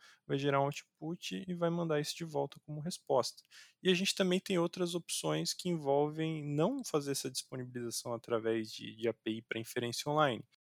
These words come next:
que ela pode ser um job que executa, sei lá, no intervalo de tempo pré-definido ali, tipo, todo dia, ou toda semana, ou todo mês. Então, nesses cenários, a gente tem uma inferência em batch. E também, é, isso vai rodar em,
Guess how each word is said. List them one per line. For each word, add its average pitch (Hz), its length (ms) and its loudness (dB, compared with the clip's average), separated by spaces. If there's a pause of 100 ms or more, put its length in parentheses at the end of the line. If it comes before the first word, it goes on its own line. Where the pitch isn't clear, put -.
(140)
que - 80 0
ela 131 100 10
pode 135 240 2
ser - 140 4
um 156 120 2
job 143 460 8
que 156 140 -6
executa, 147 560 -6
sei - 180 -4
lá, 120 140 -2
no 120 80 -6
intervalo 123 500 2
de 131 140 -8
tempo 123 440 -8
pré-definido 123 640 -2
ali, 113 160 -8
tipo, - 300 -20
todo - 260 -10
dia, 131 440 -4
ou 107 80 -12
toda - 240 -12
semana, 127 500 -2
ou 120 60 -8
todo 135 260 -8
mês. 127 340 -4 (300)
Então, 131 200 0
nesses 131 200 4
cenários, 131 380 6
a 135 40 -2
gente 135 200 -4
tem 139 100 -6
uma 135 100 -4
inferência 135 600 2
em 156 100 -2
batch. 117 480 2 (640)
E 185 80 0
também, 170 560 4 (100)
é, 117 340 -4
isso - 220 -4
vai 131 160 8
rodar 135 420 6
em, 175 260 0